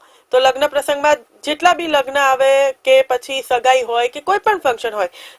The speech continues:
તો, અ, નવા કપડાં લેવા એ, એ ફરજિયાત. એટલે કે આ દેખાદેખી લોકોનો જે ક્રેઝ વધી રહ્યો છે, દેખાદેખી ખર્ચા વધી રહ્યા છે,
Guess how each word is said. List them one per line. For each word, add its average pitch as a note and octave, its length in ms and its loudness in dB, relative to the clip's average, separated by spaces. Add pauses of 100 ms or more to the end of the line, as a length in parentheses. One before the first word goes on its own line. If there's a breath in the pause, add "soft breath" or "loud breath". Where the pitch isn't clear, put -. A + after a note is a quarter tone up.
તો, D#4 280 4
અ, A#3+ 420 0
નવા C4 360 2
કપડાં C4 440 2
લેવા A#3 360 0 (120)
એ, D4 100 -2
એ D#4 160 -4
ફરજિયાત. F4 540 2 (260 loud breath)
એટલે F4+ 140 -4
કે G#4 100 0
આ G#4 100 4
દેખાદેખી F4+ 720 -6
લોકોનો E4 440 -6
જે E4+ 120 -8
ક્રેઝ D4 500 -2
વધી A3 320 -4
રહ્યો G3 240 0
છે, B3+ 260 0 (260 loud breath)
દેખાદેખી D4+ 540 0
ખર્ચા C#4+ 440 0
વધી A3+ 320 -6
રહ્યા A3 260 0
છે, C#4+ 260 -2